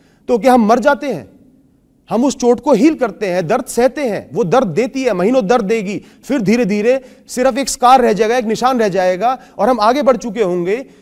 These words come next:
इसी तरह इस समय को बिताना है, बुरा समय है, कर्मवश आया है, जैसे भी आया है, आना था।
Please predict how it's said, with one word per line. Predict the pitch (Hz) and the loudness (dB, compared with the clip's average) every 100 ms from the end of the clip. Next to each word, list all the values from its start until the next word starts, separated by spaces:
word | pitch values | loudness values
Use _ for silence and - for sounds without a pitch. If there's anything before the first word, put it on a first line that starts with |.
| _ | _
इसी | 220 269 | -4 -2
तरह | 269 202 208 | 0 2 2
इस | 254 220 247 - | 0 -2 -8 -4
समय | 208 208 220 | -2 0 -2
को | 262 | -2
बिताना | 240 180 226 233 240 | -2 0 0 0 0
है, | 196 202 | -2 0
बुरा | 180 226 | 2 2
समय | - 202 196 | 2 -2 0
है, | 180 220 | -2 -2
कर्मवश | 202 226 220 220 202 | -2 -2 0 -2 -2
आया | 170 170 127 | -2 -2 -4
है, | 147 196 _ - | -6 -12 _ -2
जैसे | 147 226 311 | 0 0 -2
भी | 277 254 | -2 0
आया | 180 202 | 2 2
है, | 254 | 0
आना | 214 262 254 | -2 0 -2
था। | 110 - | -4 -18